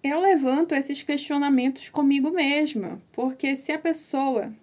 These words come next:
está ali desesperadamente fazendo algo errado, algo que vai prejudicar o outro, e no final não vai ganhar absolutamente nada,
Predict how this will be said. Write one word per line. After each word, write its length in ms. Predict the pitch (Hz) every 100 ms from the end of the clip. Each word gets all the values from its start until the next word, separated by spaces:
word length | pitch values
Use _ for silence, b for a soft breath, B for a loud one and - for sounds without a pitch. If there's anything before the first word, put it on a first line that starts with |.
| _
está 260 | - -
ali 200 | 220 208
desesperadamente 1500 | 185 208 220 - 262 269 285 302 359 320 240 220 196 - - B B B B B
fazendo 920 | 233 220 220 226 240 254 277 285 -
algo 500 | 240 240 247 269 262 -
errado, 680 | 240 247 226 196 180 - - B B B -
algo 380 | 240 262 269
que 180 | 294 -
vai 220 | 269 254
prejudicar 760 | 262 285 269 269 269 - - 240
o 120 | 269
outro, 560 | 247 208 202 - - -
e 100 | 302
no 120 | 330 349
final 680 | 330 302 254 262 277 240 226 -
não 160 | 247 254
vai 240 | 254 247
ganhar 480 | 240 240 233 226 277
absolutamente 840 | 269 233 226 247 240 240 226 247 -
nada, 720 | 262 196 202 254 214 175 175